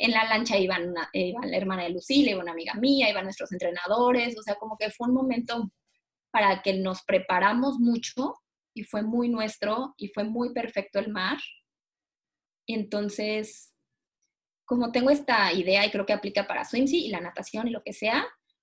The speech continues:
cuando haces las cosas con amor, y como por las razones correctas, y tienes la intención ahí,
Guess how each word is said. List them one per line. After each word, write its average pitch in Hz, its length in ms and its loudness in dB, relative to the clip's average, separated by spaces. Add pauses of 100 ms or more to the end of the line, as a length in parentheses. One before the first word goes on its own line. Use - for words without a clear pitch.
(100)
cuando 262 240 6
haces 392 240 2
las 208 220 -2
cosas 254 460 -4
con 185 220 -4
amor, 202 460 0 (360)
y 226 80 -10
como 202 240 -4
por 185 160 2
las 190 200 0
razones 262 480 0
correctas, 196 640 0
y 214 80 -8
tienes 277 320 0
la 240 100 4
intención 196 720 -2
ahí, 220 400 -2